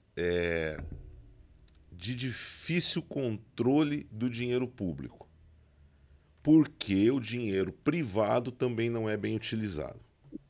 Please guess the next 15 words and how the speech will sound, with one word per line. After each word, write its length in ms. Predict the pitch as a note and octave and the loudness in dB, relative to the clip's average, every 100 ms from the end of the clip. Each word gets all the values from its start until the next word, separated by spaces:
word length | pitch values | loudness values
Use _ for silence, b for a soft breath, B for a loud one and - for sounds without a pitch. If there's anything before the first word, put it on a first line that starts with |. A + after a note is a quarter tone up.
| - | -4
Vamos 220 | C3 D#3+ | 0 2
pensar 340 | D#3+ C#3 D3 C#3+ | 2 2 0 0
no 80 | |
seguinte, 540 | B2+ C3 G2 D2+ - - b b b b b | -2 -6 -10 -12 -12 -18 b b b b b
investir 540 | A#2 C3 D3 - F3+ G3+ | -2 6 6 6 0 2
em 60 | |
algumas 460 | F3+ B2+ C#3+ C3 G#2+ | 2 0 0 0 0
manifestações 960 | B2 C#3+ A#2+ A#2+ A2+ G2+ - G2 F#2 | 0 0 2 0 2 -2 -2 -2 -4
culturais 1000 | - F#2 E2 E2 D2 F2+ A2 D2+ - - _ b b b b | -4 -8 -6 -6 -2 2 2 0 -6 -14 _ b b b b
é 100 | G2 | -2
como 260 | F#2+ A#2 B2 | 6 4 6
você 280 | B2 A#2+ C3+ | 4 2 0
investir 500 | C#3 B2+ - C3 C3 | 0 0 0 -2 -2
na 140 | C3 | -2
educação. 760 | C3+ C3+ - C#3 - F#2+ D#2 | -2 -4 -2 -4 -2 -4 -4